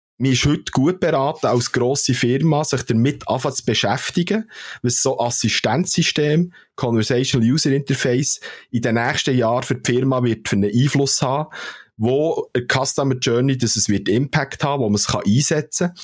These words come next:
Weil wenn ich heute die Weiche richtig stelle, bin ich die auch ready. Weil eins kann ich garantieren, so ein System wird man nicht innerhalb von drei bis sechs Monaten aufbauen. Und das, äh, bi-, ist der Vorteil von Corona, der die ganze Community, die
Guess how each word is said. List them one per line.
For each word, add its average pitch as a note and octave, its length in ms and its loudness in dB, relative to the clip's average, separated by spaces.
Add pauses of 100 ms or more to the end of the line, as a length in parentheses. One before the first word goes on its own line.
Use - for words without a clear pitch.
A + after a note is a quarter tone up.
(300)
Weil B2+ 240 2
wenn A#2+ 160 2
ich A#2 140 4
heute F3 260 0
die B2+ 100 0
Weiche D3+ 340 2
richtig D#3 320 -2
stelle, A2+ 320 2
bin A#2 180 0
ich A2 60 2
die B2 120 2
auch A#2+ 100 2
ready. A#2 440 0 (800)
Weil C3 300 0
eins D#3 220 0
kann C#3+ 160 0
ich B2+ 60 0
garantieren, B2 800 0 (280)
so C#3+ 200 0
ein D#3+ 140 0
System C3+ 460 0
wird B2+ 140 0
man A2+ 100 2
nicht C#3 100 0
innerhalb C3 440 0
von B2 120 0
drei B2+ 100 0
bis B2 220 0
sechs A2 240 0
Monaten G2+ 340 2
aufbauen. D#2 480 0 (360)
Und A#2 200 0
das, C3+ 160 0
äh, C3 320 2 (380)
bi-, A2 360 -2 (300)
ist G2 160 -4
der G2+ 140 2
Vorteil B2+ 440 2
von A#2+ 200 0
Corona, D3+ 580 2 (760)
der A#2 280 0 (880)
die - 40 -12
ganze B2+ 320 -2
Community, E3 680 2
die B2+ 240 0